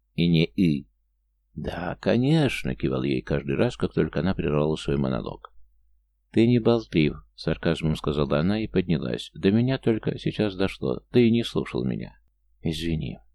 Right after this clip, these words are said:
Когда меня будет так рано, я долго бываю не в себе. Извини».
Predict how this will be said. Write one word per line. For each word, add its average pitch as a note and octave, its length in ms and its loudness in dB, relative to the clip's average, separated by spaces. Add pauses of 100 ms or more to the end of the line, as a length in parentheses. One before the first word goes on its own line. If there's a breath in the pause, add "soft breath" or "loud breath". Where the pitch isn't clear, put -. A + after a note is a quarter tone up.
(140)
Когда G2 340 -2
меня F2+ 280 4
будет D#2 320 0
так B1+ 200 -8
рано, B2+ 260 0
я F2 140 2
долго F#2 340 2
бываю F2 360 2
не F2+ 100 4
в D#2+ 60 -4
себе. - 480 -6
Извини». C2+ 580 -2